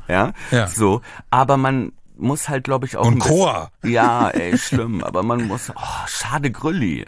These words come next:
Speaker 1: Mann, der, in jedem
Speaker 2: Ja.
Speaker 1: Highlight-Video der
Speaker 2: Ja.
Speaker 1: Saison, wie er den aussteigen lässt. Nein, aber man
Speaker 2: Ja.
Speaker 1: muss, ähm, das, glaub ich, auch ein bisschen nachvollziehen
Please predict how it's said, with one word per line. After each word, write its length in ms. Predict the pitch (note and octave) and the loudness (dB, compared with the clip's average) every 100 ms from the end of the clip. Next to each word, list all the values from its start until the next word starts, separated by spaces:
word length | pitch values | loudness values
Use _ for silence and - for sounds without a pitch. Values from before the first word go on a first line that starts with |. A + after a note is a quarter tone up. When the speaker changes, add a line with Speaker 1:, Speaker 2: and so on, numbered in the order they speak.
| - | -12
Speaker 1:
Mann, 360 | B2 D#3+ D3 | -8 -6 -4
der, 200 | F#2+ C#2+ D2 | -4 -6 -6
in 140 | - D3 | -6 -6
jedem 280 | G2+ G#3 - | -4 -2 2
Speaker 2:
Ja. 60 | |
Speaker 1:
Highlight-Video 1160 | F#3+ G#3+ E3+ G#2+ - - - - B2+ D3+ C3+ A2+ | 2 4 4 4 2 -8 -18 -8 0 2 4 4
der 140 | A2 C3+ | 6 4
Speaker 2:
Ja. 60 | G#2 | 4
Speaker 1:
Saison, 400 | C3+ D#3+ C3+ A2 | 6 6 6 2
wie 100 | C3 | 2
er 80 | A#2+ | 2
den 120 | B2+ | 2
aussteigen 400 | B2 - - F2 | -2 -2 -2 -2
lässt. 120 | D2 - - E3+ | -4 -6 -6 2
Nein, 160 | A2+ | 2
aber 180 | B2 B2 | 4 4
man 180 | A#2+ A#2+ | 4 4
Speaker 2:
Ja. 40 | |
Speaker 1:
muss, 260 | A2+ B2 - - - - - | 2 0 -4 -8 -18 -12 -2
ähm, 300 | G2+ F2+ - - | 0 0 -4 -18
das, 180 | - F2+ | -14 -12
glaub 240 | - F#2 G2 | -4 -4 -4
ich, 160 | - | -6
auch 160 | E2+ G2 | -6 -4
ein 100 | F2+ | -4
bisschen 360 | F#2+ - G2+ | -4 -4 -2
nachvollziehen 840 | E2 G2 - A2+ - - C#2+ B1 - | 0 0 0 -2 -2 -4 -4 -6 -10